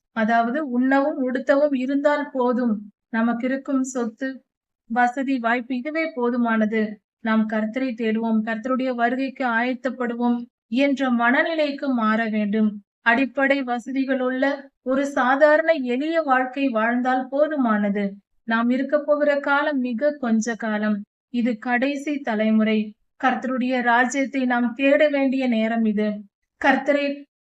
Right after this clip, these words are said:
போய் சேர போகக்கூடிய கடைசி தலைமுறை நாம். இப்பொழுது சொத்து சுகங்களை சேர்த்து வைத்து என்ன செய்ய போகிறோம்? நாமே போக போகிறோம் கர்த்தரிடத்தில். இங்கிருக்கிற சொத்தும்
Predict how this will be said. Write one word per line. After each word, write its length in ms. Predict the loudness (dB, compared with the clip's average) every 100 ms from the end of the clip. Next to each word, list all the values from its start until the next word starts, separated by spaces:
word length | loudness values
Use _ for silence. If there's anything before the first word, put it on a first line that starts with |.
| _ _ _ _ _
போய் 220 | 4 4
சேர 500 | 2 2 6 6 4
போகக்கூடிய 800 | 0 -2 -2 -4 -4 0 0 -2
கடைசி 540 | -2 0 0 -2 -6 -2
தலைமுறை 640 | -2 0 0 0 0 0
நாம். 360 | 2 2 0 -6 _ _
இப்பொழுது 560 | -2 2 4 4 0 -2
சொத்து 300 | -2 -2 -4 -4
சுகங்களை 440 | -2 0 0 -2
சேர்த்து 460 | -2 -2 -2 -4 -4
வைத்து 300 | -4 -4 -4
என்ன 260 | -2 -2
செய்ய 300 | -4 -4 -6
போகிறோம்? 680 | -4 -2 -2 0 0 -2 -4 _ _
நாமே 440 | 0 2 2 0
போக 320 | -2 -2 -2 -2
போகிறோம் 440 | -4 -2 0 -2
கர்த்தரிடத்தில். 720 | -2 -6 -6 -4 -4 -4 -6 -8 _ _ -2
இங்கிருக்கிற 440 | 0 0 2 2
சொத்தும் 640 | 2 -2 -6 -4 -4 -6